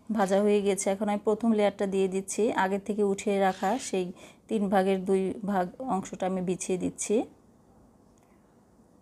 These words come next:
এটা একদমই ক্রিসপি মুচমুচে হয়েছে, এটা আমি বিছিয়ে দিচ্ছি এভাবে, একটু সমান করে দিতে হবে। এখন আমি,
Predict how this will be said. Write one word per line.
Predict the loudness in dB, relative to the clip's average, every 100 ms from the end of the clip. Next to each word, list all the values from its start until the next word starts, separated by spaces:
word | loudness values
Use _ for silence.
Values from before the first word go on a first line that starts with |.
| _ _ _ _ _ _ _ -20 _ _ _ _ -20 _ _ _ _ _ -20 _ -20 -20 _ _ _ _ -8
এটা | 2 2
একদমই | 2 2 2
ক্রিসপি | 0 -2 -2 0
মুচমুচে | 0 0 -2 -4 0
হয়েছে, | 2 2 0 0 2
এটা | 0 -2 -6 -4
আমি | -2
বিছিয়ে | -2 -2 -4
দিচ্ছি | -4 -4 -2
এভাবে, | 0 0 0 -2 -4 _ -16
একটু | -8 -2
সমান | 2 2 2
করে | 2 0
দিতে | 0 -2
হবে। | 0 0 0 0 -4 -20 -20 _ _ -20 _ _ _ _ _ -20 _ -20 -16 0
এখন | 2 6 6
আমি, | 6 2 0